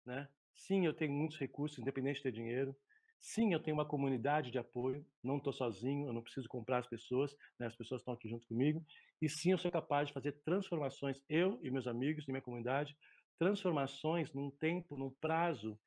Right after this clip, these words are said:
impensável até pro governo, né? Então, são habilidades que a gente precisa ter agora, e mais ainda, né?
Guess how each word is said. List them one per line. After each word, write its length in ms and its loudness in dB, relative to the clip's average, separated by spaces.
impensável 800 0
até 300 2
pro 100 -6
governo, 440 -4
né? 140 -12
Então, 600 -2
são 120 0
habilidades 480 4
que 80 -4
a 40 0
gente 80 -10
precisa 120 0
ter 60 -2
agora, 300 0
e 100 2
mais 260 4
ainda, 300 2
né? 140 -4